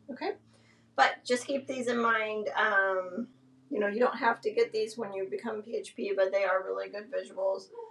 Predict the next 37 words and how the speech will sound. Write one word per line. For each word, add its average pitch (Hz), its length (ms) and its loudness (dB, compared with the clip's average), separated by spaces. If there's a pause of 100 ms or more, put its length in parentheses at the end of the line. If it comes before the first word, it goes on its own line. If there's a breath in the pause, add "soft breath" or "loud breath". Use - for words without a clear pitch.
(200)
Um, 220 460 0 (120)
plus 415 220 2
it 381 140 2
makes 254 280 0
you 226 160 0
look, 208 280 2 (200)
you 214 120 -4
know, 190 160 0
professional 226 840 -4 (240)
when 196 160 -6
you 196 80 -4
have 208 220 -2
something 208 320 -6
like - 240 -8
this 196 180 -4
that's 190 240 -8
already 185 260 -4
made. - 360 -10
So - 240 -10 (680 soft breath)
I 202 80 -6
had, 214 160 -6
that's, - 440 -4 (400)
that 196 180 -2
was 202 120 -12
basically 190 500 -2
it. - 280 -4
I - 20 -10
just 180 220 -14
wanted 180 200 -10
to 180 40 -20
tell 240 240 -6
you 233 80 -4
about 208 220 -2
that - 260 -2
functional 269 480 0
medicine 247 480 0
tree. 523 300 2